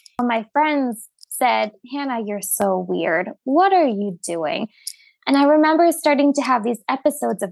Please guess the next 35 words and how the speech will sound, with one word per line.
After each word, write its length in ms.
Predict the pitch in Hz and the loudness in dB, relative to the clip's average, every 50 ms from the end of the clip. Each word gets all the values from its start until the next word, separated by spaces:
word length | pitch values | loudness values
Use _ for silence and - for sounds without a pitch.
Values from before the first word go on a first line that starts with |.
| 180 - | -6 -4
bliss 380 | - 220 214 220 - - - - - | -2 0 0 0 -2 -2 -6 -8 -6
where 160 | 214 226 226 | -4 -2 -2
I 60 | 220 208 | -2 -2
just 240 | - 233 208 - | -4 -8 -8 -4
felt 180 | - 240 240 - | -2 0 0 0
like 120 | - 214 - | -2 -6 -8
my 120 | 240 240 | -8 -6
entire 440 | 233 233 - - - 294 285 285 269 | -6 -6 -6 -4 0 2 2 2 2
body 300 | 220 247 240 240 233 240 | 0 0 -2 0 -2 -2
was 140 | 220 214 196 | -4 -6 -8
exploding 1040 | 185 185 - - - _ - 247 233 226 240 247 262 269 247 247 226 214 208 208 208 - - | -10 -10 -12 -14 -10 _ 0 0 2 4 4 4 4 4 4 2 0 0 0 -2 -4 -4 -4
with 200 | 202 202 190 196 - - | -4 -4 -4 -6 -10 -8
joy. 500 | - - 247 262 247 240 196 165 - - - _ _ _ - - | -2 0 2 4 4 2 2 2 0 -2 -6 _ _ _ -14 -8
It 120 | - 226 - | -6 -2 2
didn't 280 | 339 403 466 427 330 | 2 2 2 2 2
last 400 | 262 247 247 269 311 311 - - | 4 4 4 2 2 0 -2 -6
very 260 | - 240 226 226 214 208 | -4 -2 -2 0 -2 -2
long, 340 | 208 202 202 208 214 214 214 | -2 -4 -4 -4 -4 -4 -2
but 180 | 226 226 - - _ _ _ - | -2 -2 -2 -4 _ _ _ -4
that 140 | 240 247 254 | -2 0 2
was 160 | 277 285 269 | 2 2 2
my 140 | 302 285 247 | 0 -2 -2
first 380 | - - 247 247 254 - - 240 | -4 -4 -4 -4 -4 -4 -8 -12
experience, 720 | 220 - - - - 294 311 302 233 214 214 220 220 _ _ _ _ _ - | -12 -12 -8 -2 0 2 2 2 0 0 -2 -4 -8 _ _ _ _ _ -4
almost 300 | 311 330 403 440 415 - | -2 0 0 0 2 2
like 160 | 359 277 - | 0 0 0
some 220 | - 269 262 254 | -2 -2 -2 0
people 260 | 247 277 277 269 262 247 | 0 0 0 -2 -2 -4
who 160 | 247 247 233 | -4 -4 -4
might 260 | 220 208 214 214 _ _ _ _ _ - - - | -4 -4 -4 -6 _ _ _ _ _ -10 -4 -4
experiment 560 | - - - - 330 349 381 370 359 339 - | -2 0 2 2 4 4 6 6 4 2 2
with 160 | 262 240 - - - | 0 -4 -4 -8 -4
psychedelics. 800 | - 294 277 269 - 269 220 269 269 277 277 233 196 190 - - - | 0 0 0 2 2 0 2 2 2 4 4 4 2 0 -2 -4 -2
I 60 | - 220 | 0 2
didn't 240 | 208 320 320 277 | 4 4 4 2